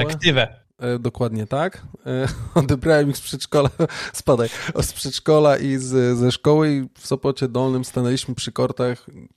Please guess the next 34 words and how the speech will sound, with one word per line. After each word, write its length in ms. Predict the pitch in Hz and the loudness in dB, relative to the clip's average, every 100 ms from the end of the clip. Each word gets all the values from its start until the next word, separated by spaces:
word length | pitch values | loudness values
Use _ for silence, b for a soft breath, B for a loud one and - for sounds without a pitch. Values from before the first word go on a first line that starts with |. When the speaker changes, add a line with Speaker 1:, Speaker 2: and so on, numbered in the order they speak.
| _ 135 | _ -8
Speaker 2:
Z 140 | 131 | 0
dupy 260 | 139 156 127 | 2 2 2
korek, 340 | 123 113 104 | 2 0 0
nie 60 | 113 | -4
wiadomo 340 | 113 110 110 | -4 -4 -6
dlaczego. 460 | 107 110 - 107 107 | -6 -6 -6 -6 -8
I 60 | |
stałem 380 | 110 123 113 110 | -8 -6 -4 -6
trzydzieści 480 | - - 131 139 135 | -8 -8 -6 -4 -6
pięć 260 | 127 120 - | -6 -6 -4
minut 240 | 123 113 | -4 -2
w 40 | 110 | -4
jednym 260 | 110 113 | -4 -4
miejscu, 400 | 113 120 - - | -2 -4 -6 -12
bo 160 | 110 135 | -6 -4
po 140 | 170 | -2
prostu 280 | - 185 180 | 0 0 -2
sobie 360 | - 147 143 151 _ _ - | -6 -4 -4 -6 _ _ -16
stwierdziłem, 400 | - 220 202 175 | -6 -2 0 0
że 60 | |
sobie 100 | 175 | 0
pojadę 300 | 165 151 151 | 2 2 2
samochodem 460 | - 131 120 123 127 | 0 0 0 0 -2
i 40 | |
sobie 180 | - 117 | -4 -4
postoję 460 | - 113 123 107 98 | -4 -4 -2 -2 -2
z 40 | |
dziećmi, 300 | 104 101 110 | -8 -10 -8
bo 120 | 107 | -6
tak, 240 | 107 - - | -6 -8 -12
nie? 160 | - 151 B B B B - | -12 -12 B B B B -4
I 60 | |
też 180 | 147 139 | -2 0
tam 240 | 135 131 | 0 -2